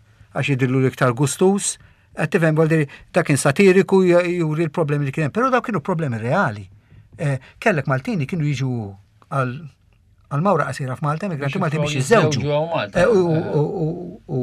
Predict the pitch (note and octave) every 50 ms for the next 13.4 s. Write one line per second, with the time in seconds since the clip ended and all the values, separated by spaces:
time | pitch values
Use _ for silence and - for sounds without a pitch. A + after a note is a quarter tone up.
0 | A#2+ A#2 A2+ A#2 B2 C3 - - D3 C#3+ E3 E3 E3+ D3+ D3 D#3 D#3+ D#3+ E3 -
1 | G3 E3+ - - - - D#3 D3+ C3+ C3+ D3 C#3 F#3 F3+ C3+ G#2+ A2+ C3 C#3+ D#3+
2 | D3+ C3 A#2 - - - - - - - _ - - - - - - - - A#3
3 | G3+ C3 - - D#3 C#3+ C3+ C#3 C#3 C3 A#2+ C#3 C3+ B2 A#2+ A#2+ A#2 A#2 B2+ -
4 | D3 D3+ D#3 D#3 D3+ - - G3+ F3+ C3 A#2+ A#2+ B2 C#3 C#3+ - G3 D3+ - -
5 | C3 B2 D3+ F#3+ G#3 A#3+ A#3 G#3 F#3 - - D3 C#3 D3+ F3 F#3 - G3 E3 -
6 | D#3+ C3+ - - C3 C3 C#3 - G#3 G3+ D#3 C3+ - B2 G#2+ B2 B2 B2 B2+ -
7 | _ _ _ _ _ _ _ _ _ _ - F3 D#3+ D3 D#3 D#3 C#3+ D3+ C#3 C3+
8 | - B2 G#2+ B2 A#2 A#2 A#2 A#2 B2 - - B2+ A#2 G2+ A#2 B2+ D#3+ F3+ F#3+ F3
9 | - - E3+ D3+ C3 G#2 A2+ B2 B2 A#2 A2+ - - _ _ _ _ _ _ _
10 | _ _ _ _ - C3+ C3 - - C3 B2 A#2 A#2+ A2+ - - - - D3+ F3+
11 | F#3 F#3 G3 G#3+ F#3+ F3 D3+ D3 C3+ - - F#3+ D3 C3 - B2 A#2 C#3+ B2+ A2+
12 | A2 - C#3 B2+ A#2+ A#2 A#2+ A#2+ A2+ - - A2+ - - B2 A2+ A2 G#2 G#2+ A2+
13 | A2+ - A2+ A2 G#2 G2 F2+ E2+